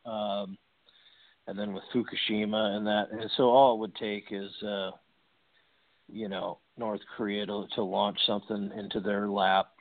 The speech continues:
and, uh, it would just be, their, their country is already toast. Can you imagine another, another payload of some kind of a nuclear weapon there? So, and then, and, and it's, so it's not so much even the technology,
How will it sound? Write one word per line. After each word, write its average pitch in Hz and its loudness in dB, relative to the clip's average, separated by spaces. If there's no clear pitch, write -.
and, 98 -2
uh, 95 0
it 104 -8
would 113 -6
just 104 -4
be, 95 -6
their, 110 -2
their 107 -2
country 98 0
is 90 -6
already 101 2
toast. 92 -2
Can 104 -10
you 101 -2
imagine 101 2
another, 98 0
another 131 8
payload 131 4
of 110 -4
some 131 -2
kind 135 2
of 113 0
a 120 -4
nuclear 123 -2
weapon 123 -2
there? 123 0
So, 120 -2
and 139 -6
then, 139 -6
and, 143 -4
and 143 -2
it's, 135 -4
so 165 4
it's 143 -4
not 170 6
so 147 2
much 139 2
even 139 -4
the 110 -8
technology, 120 -2